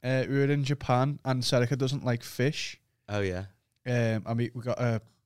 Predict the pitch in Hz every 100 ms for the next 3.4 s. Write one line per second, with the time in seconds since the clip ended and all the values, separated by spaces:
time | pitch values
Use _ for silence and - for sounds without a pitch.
0 | _ _ _ _ 123 - 131 120 135 123
1 | 139 - 127 117 _ _ - - _ _
2 | _ - 131 117 107 - - 107 110 117
3 | - - 110 -